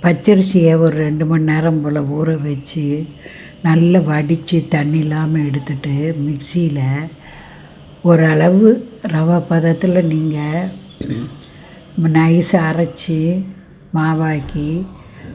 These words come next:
சர்க்கரை பாகை கையில தொட்டா பிசு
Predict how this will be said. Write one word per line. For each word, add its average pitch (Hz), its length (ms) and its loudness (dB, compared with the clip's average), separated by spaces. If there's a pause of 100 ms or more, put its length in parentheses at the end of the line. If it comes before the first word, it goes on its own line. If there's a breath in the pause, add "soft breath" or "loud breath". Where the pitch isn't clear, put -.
சர்க்கரை 185 460 2
பாகை 160 500 -4 (400)
கையில 185 400 4
தொட்டா 180 580 0
பிசு 175 240 -4